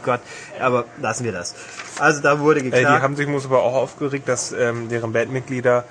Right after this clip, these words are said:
Speaker 2: in bestimmten Szenen dann blöd tanzen, was sie ja nicht machen würden. Aber in den Band Hero
Speaker 1: Naja.
Speaker 2: Auftritten würden sie doof aussehen.
Speaker 1: Tun sie das?
Speaker 2: War zumindest deren
Speaker 1: Okay.
Speaker 2: Begründung.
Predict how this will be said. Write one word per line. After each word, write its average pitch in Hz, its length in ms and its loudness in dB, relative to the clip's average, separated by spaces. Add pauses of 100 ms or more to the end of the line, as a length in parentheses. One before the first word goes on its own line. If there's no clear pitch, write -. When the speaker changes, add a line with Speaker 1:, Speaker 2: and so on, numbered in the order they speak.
(300)
Speaker 2:
in 113 240 -6
bestimmten 123 400 -2
Szenen 123 300 -4
dann 117 180 -2
blöd 123 340 -4
tanzen, 123 540 0
was 101 140 -6
sie 113 60 -4
ja 110 60 0
nicht 110 140 -6
machen 117 320 -2
würden. 92 220 -10 (180)
Aber 104 280 -2
in 107 80 -6
den 104 120 -6
Band 110 260 -2
Hero 123 420 -2 (180)
Speaker 1:
Naja. 107 260 -6
Speaker 2:
Auftritten 131 440 -4
würden 131 120 -4
sie 131 100 -4
doof 143 360 -4
aussehen. 95 420 -8 (380)
Speaker 1:
Tun 147 140 -4
sie 185 100 -2
das? 170 420 -2 (420)
Speaker 2:
War 113 200 0
zumindest 110 500 -4
deren 104 260 -4
Speaker 1:
Okay. 104 100 -6
Speaker 2:
Begründung. 107 460 -2